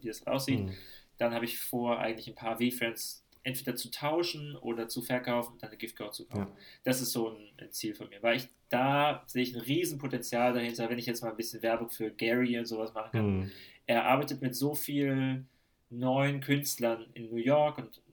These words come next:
Speaker 1: überhaupt so zusammen in der Szene.
Speaker 2: Ja.
Speaker 1: Ähm, wenn man sich aber überlegt, dass diese Künstler mit diese Generation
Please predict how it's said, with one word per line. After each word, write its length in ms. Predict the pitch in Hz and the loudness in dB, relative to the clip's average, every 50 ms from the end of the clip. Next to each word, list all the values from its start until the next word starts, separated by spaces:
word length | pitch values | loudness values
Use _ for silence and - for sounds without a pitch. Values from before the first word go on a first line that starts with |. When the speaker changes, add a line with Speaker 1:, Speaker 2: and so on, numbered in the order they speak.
| _ _ - - - - | _ _ -20 -20 -10 -6
Speaker 1:
überhaupt 380 | 127 120 120 127 131 127 - | -2 2 4 4 4 2 -2
so 260 | - - 113 110 - - - | -4 -4 -4 -6 -6 -8 -8
zusammen 600 | - - - 110 - 120 117 120 117 113 113 113 113 | -8 -6 -6 -4 -2 0 0 0 0 -4 -8 -12 -10
in 40 | 110 | -8
der 100 | 110 107 | -6 -6
Szene. 500 | - - - 120 120 123 127 131 131 - _ _ _ _ _ _ _ _ | -4 -2 -2 -2 -2 -2 -4 -6 -8 -12 _ _ _ _ _ _ _ _
Speaker 2:
Ja. 180 | 104 104 104 104 | -2 -2 0 2
Speaker 1:
Ähm, 340 | 117 120 117 113 113 117 113 - - _ _ _ _ _ _ _ _ _ _ _ _ _ | 2 2 2 2 0 -2 -8 -14 -20 _ _ _ _ _ _ _ _ _ _ _ _ _
wenn 240 | 123 127 135 131 131 | 2 2 4 4 4
man 100 | 139 131 | 2 2
sich 140 | 135 143 135 | 2 2 2
aber 80 | 123 | 2
überlegt, 580 | 127 131 127 123 120 127 135 139 135 - - - - _ _ _ - | 2 4 4 4 6 8 8 6 6 2 -4 -8 -10 _ _ _ 0
dass 300 | 131 120 - - - - _ _ _ _ _ _ - - - - - | 0 2 2 -2 -6 -10 _ _ _ _ _ _ -10 -10 -8 -2 0
diese 260 | 143 143 143 139 127 | 0 0 0 -2 -2
Künstler 720 | - 147 151 160 160 - - 131 123 120 117 110 107 - - _ _ _ _ _ | 0 0 0 0 0 -2 0 4 4 4 4 4 0 -6 -14 _ _ _ _ _
mit 720 | - 120 117 117 120 120 123 135 151 147 - - - - - | -12 -10 -8 -8 -6 -2 0 0 0 0 -2 -4 -4 -2 -2
diese 320 | 127 120 127 120 131 135 | 0 2 2 2 2 0
Generation 800 | 131 127 120 113 117 113 - - - 135 135 135 135 131 127 127 | 0 2 2 2 0 -2 -2 0 0 2 2 2 0 -2 -4 -8